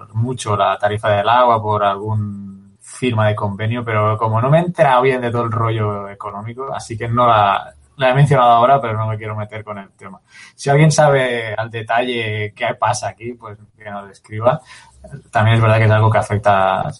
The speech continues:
casi solamente a, a Cataluña, ¿no? Con, con esa licitación que, pues, que ha privatizado la, la distribución del agua en, en el área metropolitana.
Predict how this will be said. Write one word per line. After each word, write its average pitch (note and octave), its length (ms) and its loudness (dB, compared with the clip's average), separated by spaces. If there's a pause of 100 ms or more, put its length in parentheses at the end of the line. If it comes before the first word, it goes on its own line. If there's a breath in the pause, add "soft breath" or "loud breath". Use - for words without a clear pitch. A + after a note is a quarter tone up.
(100)
casi A2 240 -4
solamente G#2 480 0
a, G#2 300 4
a G2 60 -6
Cataluña, G2 540 -2
¿no? A2+ 180 -6
Con, G#2 200 -6 (280)
con G#2+ 200 -6
esa G2+ 200 -2
licitación G#2+ 720 -4
que, F#2+ 280 -8 (640 loud breath)
pues, A2 160 -8
que G#2 100 -2
ha G2+ 80 2
privatizado G#2 680 0
la, G2 720 -4 (320)
la B2+ 120 -6
distribución G#2+ 500 -2
del G2+ 120 -2
agua G2+ 280 0
en, G2+ 100 -6
en G2+ 140 -6
el G#2+ 100 2
área A2+ 180 2
metropolitana. G#2 760 -2